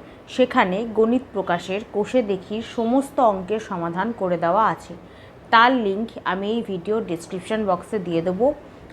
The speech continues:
আর উপরের আই বাটনে ক্লিক করো, তোমরা সেই চ্যানেলটি পেয়ে যাবে। প্রথমে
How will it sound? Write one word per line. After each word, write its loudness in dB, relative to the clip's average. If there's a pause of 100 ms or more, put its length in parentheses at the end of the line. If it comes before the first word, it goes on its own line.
(100)
আর 6
উপরের -4
আই 0
বাটনে -2
ক্লিক -4 (100)
করো, 2
তোমরা -2
সেই -2
চ্যানেলটি -2
পেয়ে 0
যাবে। -8 (1080)
প্রথমে 4